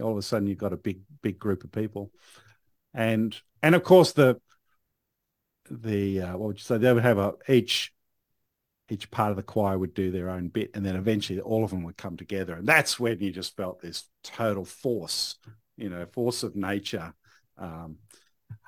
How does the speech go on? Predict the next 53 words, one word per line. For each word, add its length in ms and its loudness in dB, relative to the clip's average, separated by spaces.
and, 100 4
you 60 8
know, 100 8
seeing 280 10
the 60 6
little 260 6
girl, 260 8
you 80 2
know, 100 4
the 80 2
little 200 4
girls 360 6
who 140 2
are 200 0
in 180 2
their, 180 0
in 220 2
their, 220 2
I 100 -2
don't 80 0
know, 140 -2
they're 160 -2
probably, 500 -2
I 100 -20
don't 100 -16
know 120 -12
how 160 -10
old 100 -10
they 60 -8
are, 200 -6
maybe 240 -4
they're 160 -2
six 340 -2
or 80 -4
seven 340 0
or 120 -4
something 280 -6
like 220 -8
that, 240 -4
all 160 10
the 60 10
way 240 10
up 240 2
to 160 -2
the 340 2
elder. 360 4
By 140 8
the 100 8
way, 140 10
you 180 4
get 80 -16
kicked 300 0
out 260 2